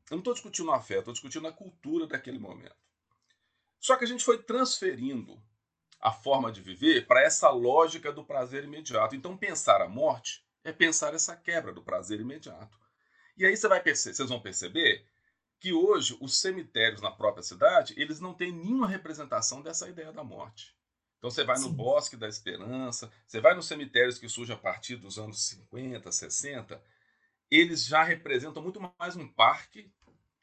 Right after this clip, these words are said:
Speaker 1: do que uma ideia de morte, uma ideia de reflexão sobre o plano espiritual. Porque a ideia é apagar esse pensar e o sofrimento.
Speaker 2: Sim.
Speaker 1: E aí que tô querendo dizer o quê? Nós vivemos um período onde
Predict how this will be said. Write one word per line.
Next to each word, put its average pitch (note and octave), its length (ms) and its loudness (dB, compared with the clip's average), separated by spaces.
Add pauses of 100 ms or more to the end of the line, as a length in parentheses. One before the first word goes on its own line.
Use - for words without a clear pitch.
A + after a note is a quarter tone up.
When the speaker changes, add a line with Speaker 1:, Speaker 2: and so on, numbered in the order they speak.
(320)
Speaker 1:
do C3 120 -6
que E3 120 4
uma F3 160 2
ideia C3 340 8
de F3+ 100 -8
morte, C#3 560 -8 (480)
uma B2 140 2
ideia B2+ 260 8
de C3+ 60 -6
reflexão C3+ 680 -4
sobre D3+ 280 -8
o - 40 -16
plano B2 200 -2
espiritual. C3 800 -10
Porque - 180 2
a D#3+ 60 10
ideia C#3+ 380 6
é C#3+ 40 12
apagar D#3 760 6 (440)
esse D#3 260 4
pensar C#3+ 520 4
e - 20 -14
o C#3+ 40 -14
sofrimento. C#3 580 -12 (1040)
Speaker 2:
Sim. D#3 340 -10
Speaker 1:
E D#3+ 60 8
aí F#3+ 80 12
que - 60 -2
tô G#3+ 120 8
querendo G3 260 6
dizer E3+ 180 0
o E3+ 100 -2
quê? - 300 -4 (760)
Nós A3 260 6
vivemos B2 360 0
um A2 80 -8
período A2+ 580 2
onde C3+ 420 -4